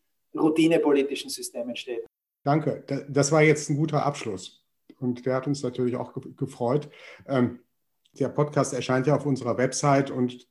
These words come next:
Speaker 2: da gibt's auch einen Blog und es gibt auch Diskussionsmöglichkeiten und wir laden natürlich auch zur Diskussion ein.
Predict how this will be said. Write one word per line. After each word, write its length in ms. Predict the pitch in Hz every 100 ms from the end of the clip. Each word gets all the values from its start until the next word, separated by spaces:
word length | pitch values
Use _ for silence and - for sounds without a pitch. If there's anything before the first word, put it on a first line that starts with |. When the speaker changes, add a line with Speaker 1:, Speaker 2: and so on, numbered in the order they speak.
| -
Speaker 2:
da 100 | 131
gibt's 200 | 120 -
auch 160 | 135 127
einen 100 | 117
Blog 400 | 127 147 - -
und 160 | 127
es 120 | -
gibt 160 | 143 143
auch 100 | 131
Diskussionsmöglichkeiten 1400 | 127 - 127 131 135 156 151 135 143 - 135 127 131 120
und 100 | 117
wir 80 |
laden 220 | 120 117 127
natürlich 360 | 139 135 123
auch 100 | -
zur 140 | - 127
Diskussion 580 | 127 - 113 127 120
ein. 340 | 120 104 92